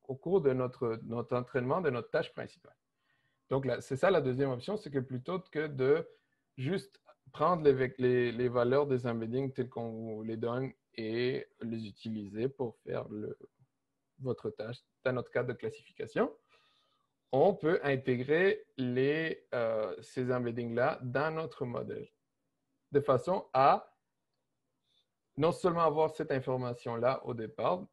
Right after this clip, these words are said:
pendant notre, au début de notre entraînement, mais aussi à continuer à entraîner ces embeddings-là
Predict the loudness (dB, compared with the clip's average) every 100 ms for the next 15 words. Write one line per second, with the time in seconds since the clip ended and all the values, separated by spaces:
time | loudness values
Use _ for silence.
0 | _ _ _ _ -8 -4 -4 -6 -8 -6
1 | -2 -2 0 0 0 -2 -4 -6 -8 -4
2 | -2 0 0 0 -2 -6 -6 -6 -6 -4
3 | -6 -4 -4 -2 -4 -2 -4 -2 -6 -4
4 | -4 -2 -4 -4 -4 -4 -4 -6 -8 -4
5 | -2 -4